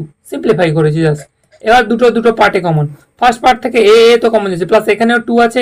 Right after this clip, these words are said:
এখানে চারের মধ্যেও টু আছে, তাই টু এ যদি তুমি কমন নাও, পড়ে থাকবে এ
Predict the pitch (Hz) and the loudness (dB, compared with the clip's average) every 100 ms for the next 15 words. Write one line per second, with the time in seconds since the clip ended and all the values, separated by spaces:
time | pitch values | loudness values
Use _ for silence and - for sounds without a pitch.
0 | 214 220 220 214 214 220 220 214 202 208 | 0 -2 0 2 2 2 2 2 2 0
1 | 165 147 - _ _ _ 202 196 170 _ | -2 -4 -8 _ _ _ -10 -10 -10 _
2 | 226 220 240 254 _ _ - 196 208 196 | -6 -2 -4 -6 _ _ -4 2 2 2
3 | 190 190 185 160 190 196 185 156 151 _ | -2 -4 -6 -4 -4 -2 -2 -2 -4 _
4 | _ _ - 202 202 196 202 202 _ _ | _ _ -8 -4 -2 0 -2 -2 _ _
5 | - 196 208 | -10 0 4